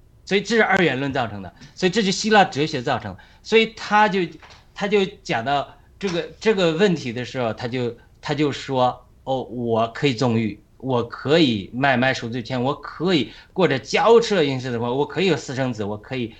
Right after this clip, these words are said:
有很多的妻妾，我可以纵欲，我可以教皇，但是我可以纵欲，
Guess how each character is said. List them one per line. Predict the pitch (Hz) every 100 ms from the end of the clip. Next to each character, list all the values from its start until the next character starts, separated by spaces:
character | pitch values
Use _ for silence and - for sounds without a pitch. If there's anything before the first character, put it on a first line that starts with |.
| - - -
有 | 127
很 | 110 110
多 | 127
的 | 117
妻 | - 127
妾， | - 127
我 | 101 107
可 | 113 143
以 | 123
纵 | 156 127
欲， | 113
我 | 98
可 |
以 | 135
教 | 175 131
皇， | 107 95 110
但 | 123
是 | 113
我 | 104
可 | 104
以 | 120
纵 | 113 139 127
欲， | 135